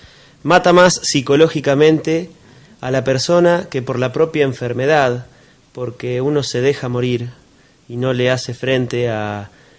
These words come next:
a la mala palabra que es hoy por hoy un tumor, que es hoy por hoy una contaminación dentro del cuerpo. Y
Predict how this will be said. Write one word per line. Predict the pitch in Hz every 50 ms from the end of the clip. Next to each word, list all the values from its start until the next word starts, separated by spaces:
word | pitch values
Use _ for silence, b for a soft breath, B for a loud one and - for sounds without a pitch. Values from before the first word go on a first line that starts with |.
| b b - - -
a | 120 123
la | 123 127
mala | 131 151 156 151 147 135
palabra | 120 139 135 156 165 151 139 131 120 123 117
que | - 123 120 127 127
es | 123 - -
hoy | 135 135 135
por | 113 - 127 127
hoy | 135 135 127
un | 123 120 113
tumor, | 127 139 151 151 143 135 131 127 120
que | - 131 127
es | 120 - -
hoy | 127 127 117
por | 117 123 123 127
hoy | 127 127 127 123 117 117 b b b b b b b b b b b b b b b _ _ _
una | - 143 151 147 143 135 127 -
contaminación | - 160 170 165 160 156 147 139 143 135 135 131 123 - 151 156 147 143
dentro | 135 139 139 123 123 127
del | 123 120 113
cuerpo. | 139 170 165 147 131 113 123 131 135 131 B B B B B B B B _
Y | - 139 139 139 139 135 131 131 131 127 127 127 123 123 120 120 120 117 113 110